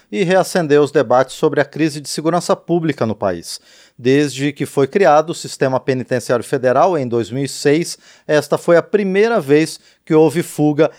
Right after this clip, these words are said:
em um presídio de segurança máxima no Brasil. As penitenciárias federais surgiram como uma resposta ao avanço do crime organizado no país.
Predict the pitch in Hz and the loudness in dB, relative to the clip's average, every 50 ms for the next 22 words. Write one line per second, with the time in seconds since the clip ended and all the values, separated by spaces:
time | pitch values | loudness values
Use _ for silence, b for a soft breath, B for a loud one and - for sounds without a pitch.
0 | B B 175 165 160 156 143 151 160 156 139 110 101 120 139 127 123 139 123 117 | B B -4 -2 -2 -2 -2 0 0 0 0 0 -2 -4 -6 -4 -6 -8 -8 -8
1 | - - 143 143 143 139 127 - 160 147 135 127 123 - - - 135 131 135 135 | -8 -4 0 0 0 0 0 -2 -2 0 0 0 0 0 -2 -6 -6 -6 -4 -2
2 | 127 143 151 139 107 - 98 90 - b b b b b b b 196 190 190 - | 2 2 2 2 2 0 -6 -10 -10 b b b b b b b -2 0 0 -2
3 | - - 190 180 170 156 - 165 147 - - 151 135 131 123 - - 160 151 151 | -2 -2 -2 -2 -2 -2 -2 -4 -4 -2 0 2 2 2 2 0 0 2 4 4
4 | 139 139 147 156 156 - b b b b b - - 190 156 123 113 143 156 156 | 6 6 4 2 2 -2 b b b b b -4 -2 -2 -2 0 0 0 0 0
5 | 151 143 - 160 160 165 170 165 170 185 170 147 202 202 - - - - 151 151 | 0 0 0 0 0 0 0 0 2 0 2 0 0 -2 -2 -4 -4 0 2 2
6 | 170 156 - - - 113 90 b b b b 165 170 175 160 127 101 120 135 143 | 2 2 -2 -4 -6 -8 -8 b b b b -2 2 2 2 2 2 0 -2 -2
7 | 139 - 156 139 135 - - 131 139 139 139 143 139 139 139 160 170 165 135 - | -4 -6 -8 -8 -8 -6 -4 -4 -2 0 2 0 0 0 0 0 0 0 0 0
8 | 127 117 117 110 120 120 113 - 127 120 101 90 87 - - - | 0 0 0 0 -2 -6 -4 -2 0 0 0 -2 -4 -8 -12 -12